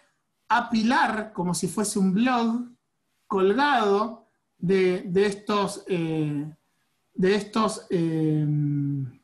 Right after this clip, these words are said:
temas o ítems y voy a poder tener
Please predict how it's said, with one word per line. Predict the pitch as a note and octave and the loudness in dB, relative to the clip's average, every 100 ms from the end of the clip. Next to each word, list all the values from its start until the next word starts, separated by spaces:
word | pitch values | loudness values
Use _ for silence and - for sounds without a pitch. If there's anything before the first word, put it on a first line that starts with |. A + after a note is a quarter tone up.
| - - - - - _ | -20 -20 -20 -20 -20 _
temas | - D4+ A3 G#3+ A#3 - - | 2 4 4 4 2 -2 -4
o | F3 | 0
ítems | G#3+ C#4 A3+ A3 B3+ C#4+ - - _ _ _ _ - | 4 4 2 2 4 2 0 -18 _ _ _ _ 0
y | A#3+ C#4+ D4+ - - | 2 4 2 -4 -2
voy | A#3 | 0
a | B3 | 0
poder | A#3 A3+ A#3+ A#3 | 0 2 2 0
tener | G3+ G#3 A3+ A#3+ B3 | 0 2 2 2 0